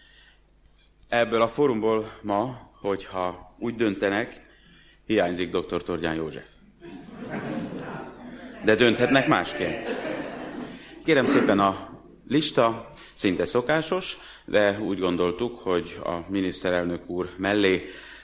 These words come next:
meghívjuk a két nagyobb ellenzéki párt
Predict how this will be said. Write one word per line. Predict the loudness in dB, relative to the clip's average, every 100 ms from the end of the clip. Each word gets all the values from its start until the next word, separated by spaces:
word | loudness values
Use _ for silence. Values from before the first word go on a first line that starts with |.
| -20 -6
meghívjuk | -2 0 0 -2 0 0
a | 2 2 -2 -14 -20 -20 -20 _
két | -2 -2 -2 -10 -16 -20 _ _ _ -12
nagyobb | -6 -4 -4 -4 -8 -14 -18 -20 -20 -20 -20 -20 -18
ellenzéki | -4 0 0 2 0 0 -2
párt | -2 -2 -2 -6